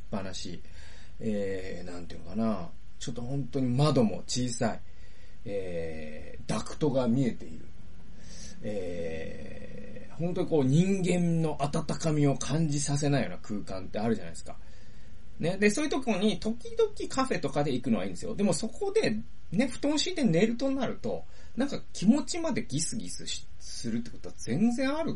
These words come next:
と思うんですよね。だから住環境って結構我々の気分とか、で、ひいてはその生活の質にまで影響を与えますので、もちろんね、引っ越すなんていう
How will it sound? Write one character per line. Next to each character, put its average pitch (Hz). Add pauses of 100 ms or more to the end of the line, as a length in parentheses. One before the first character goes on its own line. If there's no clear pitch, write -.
と 95
思 92
う 143
ん 101
で -
す -
よ -
ね。 82 (760)
だ 175
か 175
ら 147
住 220
環 453
境 -
っ -
て -
結 415 (420)
構 208
我 131
々 143
の 143
気 202
分 104
と -
か、 - (560)
で、 202
ひ 214
い 170
て -
は 131
そ 120
の 101
生 127
活 127
の 120
質 -
に 147
ま -
で -
影 107
響 101
を 95
与 107
え 107
ま 104
す -
の -
で、 - (320)
も 185
ち 269
ろ 233
ん 95
ね、 208
引 -
っ - (120)
越 -
す -
な 90
ん 82
て 78
い 78
う 73